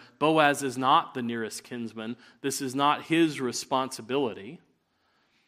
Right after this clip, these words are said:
And he could have thought to himself, "You know, I've already gone far beyond what the law requires to care for you.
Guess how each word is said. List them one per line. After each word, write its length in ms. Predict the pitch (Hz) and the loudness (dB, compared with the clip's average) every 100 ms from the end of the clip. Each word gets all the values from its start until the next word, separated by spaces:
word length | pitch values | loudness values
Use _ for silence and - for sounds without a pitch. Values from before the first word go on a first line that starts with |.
| _ _ _ _ _ - | _ _ _ _ _ -6
And 100 | 151 | 6
he 100 | 233 | 6
could 160 | 233 | 8
have 120 | 202 156 | 6 8
thought 240 | 170 170 | 6 6
to 80 | 175 | 2
himself, 420 | 151 151 170 156 | 0 6 6 6
"You 60 | 165 | 4
know, 80 | |
I've 100 | 160 | 6
already 160 | 196 165 | 8 6
gone 260 | 151 160 156 | 6 4 4
far 300 | - 165 156 | 6 8 8
beyond 460 | 139 131 196 208 | 6 6 8 8
what 160 | 143 - | 4 0
the 60 | |
law 240 | 123 123 123 | 0 4 2
requires 720 | 117 110 - 151 131 113 113 | 2 -4 2 2 2 -2 -6
to 100 | - | -10
care 300 | 123 160 185 | -4 2 2
for 180 | 185 113 | 0 -6
you. 140 | 101 | -10